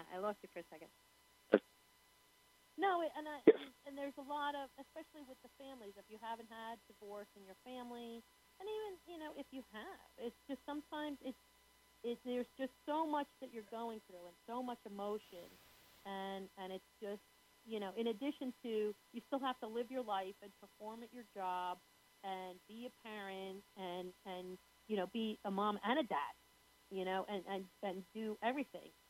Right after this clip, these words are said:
Speaker 1: You may be in a new house. Everything is upside down. And, and, and it's just, you know, it's very difficult. So how did you get through it? Like, how did this whole thing about network marketing, like, what, so what happened?
Speaker 2: <laughs> It's an interesting story.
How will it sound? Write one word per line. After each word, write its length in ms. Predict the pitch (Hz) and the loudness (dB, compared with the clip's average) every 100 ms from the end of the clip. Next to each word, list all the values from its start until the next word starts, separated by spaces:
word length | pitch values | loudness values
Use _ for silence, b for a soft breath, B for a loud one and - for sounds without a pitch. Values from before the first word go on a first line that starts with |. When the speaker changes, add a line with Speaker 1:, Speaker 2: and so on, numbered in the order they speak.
| - - | -20 -2
Speaker 1:
You 100 | 208 | 2
may 180 | 208 214 | 4 4
be 180 | 208 208 | 2 0
in 100 | 196 | 0
a 60 | |
new 220 | 190 185 - | -2 -8 0
house. 340 | 294 277 262 247 - - - | 4 6 4 2 -6 -6 4
Everything 340 | 269 294 269 240 | 6 6 4 4
is 120 | 233 | 2
upside 340 | 220 220 196 | 0 0 -2
down. 160 | 190 190 - - - - - - - - - - | -6 -10 -16 -20 -20 -20 -20 -20 -20 -20 -14 -2
And, 320 | 196 196 202 - | 2 2 2 -2
and, 160 | 202 190 | -2 0
and 100 | 202 | 0
it's 160 | 196 - - | -2 -4 -2
just, 140 | 208 196 - - - | -2 -2 -8 -20 -6
you 80 | 196 | -2
know, 140 | 175 | 0
it's 120 | 185 - | -2 2
very 200 | 202 196 | 2 4
difficult. 420 | 240 247 - 170 - - - | 2 0 -2 -2 -4 -6 6
So 80 | 285 | 6
how 160 | 302 339 | 8 6
did 120 | 339 | 6
you 100 | 294 | 4
get 200 | 277 262 - | 4 2 2
through 220 | 262 320 | 2 4
it? 80 | 202 | 4
Like, 160 | 202 196 196 | 4 2 2
how 140 | 240 | 2
did 100 | 262 | 4
this 120 | 240 - | 0 0
whole 160 | 233 233 | -2 -2
thing 140 | 226 220 | -2 0
about 180 | 190 - | -2 -2
network 340 | 208 196 - 175 262 | -4 -4 -4 -6 2
marketing, 400 | 269 262 254 233 | 2 2 0 0
like, 180 | 196 190 | 0 -2
what, 140 | 220 - | -4 -4
so 60 | 233 | 2
what 160 | 254 | 2
happened? 380 | 254 262 311 - - - - - - - - - - - - | 4 2 0 -4 -18 -20 -20 -20 -20 -20 -20 -20 -20 12 12
Speaker 2:
<laughs> 760 | - - - - - - - - B B B B - | 12 12 12 12 12 12 12 12 B B B B 12
It's 180 | 143 143 - - | 12 12 10 12
an 80 | 139 | 12
interesting 460 | 139 135 120 123 113 | 12 12 12 12 12
story. 480 | - 110 107 95 | 12 12 12 12